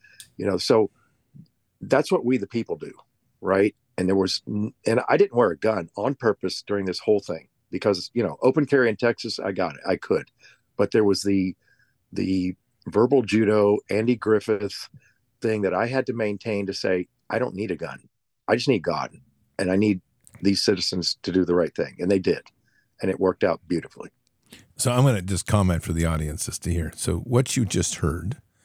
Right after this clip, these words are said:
Speaker 2: was a description of what a special forces person does so well, by, with, through, which is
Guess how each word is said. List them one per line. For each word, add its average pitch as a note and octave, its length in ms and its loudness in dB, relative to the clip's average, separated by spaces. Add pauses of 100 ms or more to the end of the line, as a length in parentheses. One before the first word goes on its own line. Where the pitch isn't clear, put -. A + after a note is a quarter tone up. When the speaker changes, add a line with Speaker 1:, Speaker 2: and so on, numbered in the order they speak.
(460)
Speaker 2:
was F2+ 140 4
a F#2+ 40 4
description F2+ 640 -2
of F2+ 160 -2
what E2+ 300 0
a F2 160 0
special - 540 -2
forces - 480 -4
person D2+ 500 -2
does D2+ 240 -2
so D#2 260 -4
well, D#2+ 500 -8
by, E2 300 -4
with, D2 300 -8
through, - 340 -12 (600)
which E2+ 200 0
is D#2+ 200 -2